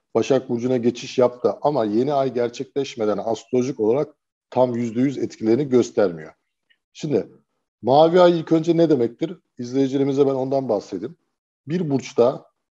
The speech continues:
e, aynı burçta iki kere Dolunay olduğu zaman astrolojik olarak biz buna Mavi Ay diyoruz.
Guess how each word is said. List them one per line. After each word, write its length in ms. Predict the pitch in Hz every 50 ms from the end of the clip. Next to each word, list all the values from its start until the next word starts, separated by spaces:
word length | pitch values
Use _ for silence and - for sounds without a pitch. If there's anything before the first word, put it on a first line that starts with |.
| _ _ _ _ _ -
e, 40 | 92 95 98 98 98 98 98 98 101 101 - _ -
aynı 400 | 131 135 160 165 165 156 127 117
burçta 320 | 117 104 - - - 98
iki 360 | - - - - - - 190
kere 240 | - 156 131 120 107
Dolunay 360 | 120 123 135 143 143 127 117
olduğu 320 | 123 127 127 127 135 160 151
zaman 500 | 123 117 110 127 156 185 175 - _ _ _ _
astrolojik 580 | - 113 117 - - - 143 143 143 151 147 -
olarak 360 | 113 113 120 135 139 - 139
biz 160 | 147 131 117
buna 320 | 113 120 143 160 160 - -
Mavi 380 | 120 120 123 123 127 123 120 113
Ay 220 | 101 90 85 78
diyoruz. 380 | 87 80 76 - - _ _